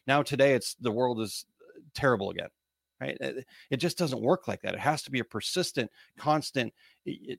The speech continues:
thing that is worked on and improved and tweaked until you have this process in place. So let's just go through 'em and we'll see what we get to. And um, maybe we'll have what we need here to get off and, uh, reap the benefits of gratitude in our business.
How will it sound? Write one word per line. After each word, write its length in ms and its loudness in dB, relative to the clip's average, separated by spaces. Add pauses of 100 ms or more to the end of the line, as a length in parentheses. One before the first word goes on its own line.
(140)
thing 260 4
that 160 0
is 360 -4
worked 400 0
on 240 4
and 100 0
improved 480 -2
and 140 -4
tweaked 340 -4
until 300 -2
you 200 -4
have 380 0 (600)
this 300 0
process 580 0
in 100 -10
place. 280 -2
So 320 6 (480)
let's 220 4
just 180 2
go 120 6
through 280 4
'em 280 -2
and 480 2
we'll 80 -10
see 160 -4
what 140 2
we 100 -4
get 240 0
to. 260 0
And 200 0 (340)
um, 360 2
maybe 240 -2
we'll 240 -2
have 240 -4
what 140 -2
we 120 -2
need 240 -2
here 200 -2
to 100 -6
get 200 -4
off 280 -6
and, 180 -6
uh, 120 -6 (340)
reap 300 10
the 80 0
benefits 500 2
of 120 -6
gratitude 560 -2
in 120 -2
our 140 0
business. 560 -2